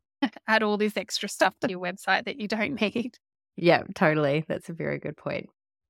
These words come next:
Speaker 2: Okay, so I guess in talking about that and talking about the end result that the clients get when using a page bu-,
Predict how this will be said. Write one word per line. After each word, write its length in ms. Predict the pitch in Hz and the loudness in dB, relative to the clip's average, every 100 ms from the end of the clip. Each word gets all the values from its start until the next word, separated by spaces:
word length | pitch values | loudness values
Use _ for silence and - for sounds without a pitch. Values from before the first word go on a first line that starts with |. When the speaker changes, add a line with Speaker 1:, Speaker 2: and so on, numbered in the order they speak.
| _ _ _ _ - | _ _ _ _ -6
Speaker 2:
Okay, 360 | 202 202 - 185 | -2 -2 -2 -6
so 720 | - 233 226 220 220 220 - - | 0 4 6 6 6 4 2 -2
I 80 | |
guess 240 | 196 226 294 | -2 -2 -4
in 100 | 269 | -6
talking 440 | - 175 - 208 | -2 -4 -4 -6
about 280 | 190 165 - | 0 -2 0
that 280 | 131 139 - _ - | 0 0 -2 _ -6
and 480 | 160 156 151 151 - _ - | -4 -2 -6 -10 -16 _ -2
talking 300 | 185 - 180 | -2 0 0
about 280 | 170 147 - _ _ _ _ _ | 2 2 0 _ _ _ _ _
the 120 | 175 - | 0 2
end 180 | 165 160 | 0 0
result 420 | 147 147 151 - | 2 4 4 2
that 160 | 156 - | 0 0
the 60 | - | -2
clients 420 | 156 143 - - | 0 -2 -4 -2
get 220 | 151 151 - | 0 0 -2
when 160 | 156 147 | -4 -2
using 260 | 147 151 | -2 -2
a 60 | 151 | -4
page 300 | 151 143 143 | -2 -4 -6
bu-, 100 | - | -18